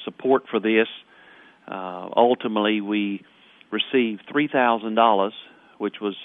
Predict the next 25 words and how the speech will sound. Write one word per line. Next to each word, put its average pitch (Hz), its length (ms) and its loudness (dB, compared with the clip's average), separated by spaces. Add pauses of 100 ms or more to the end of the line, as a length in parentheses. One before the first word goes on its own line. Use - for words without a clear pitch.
able 107 300 -2
to - 120 -16
provide 98 640 2 (640)
sixty - 320 -2
goats 120 440 4 (100)
at 101 180 -2 (420)
fifty 131 260 -2
dollars 104 340 2
a 101 80 -4
head 117 400 0 (480)
for 101 260 4
But 101 280 0
God 95 300 0
Ministries. 101 580 -4 (760)
But 117 100 -2
it 120 100 0
was 113 140 -8 (100)
a 98 220 0 (120)
project - 480 2 (480)
led 151 360 6
by 104 320 4 (500)
our 113 300 2
mission 131 480 0
friends, 90 460 -2 (100)
uh, 95 320 0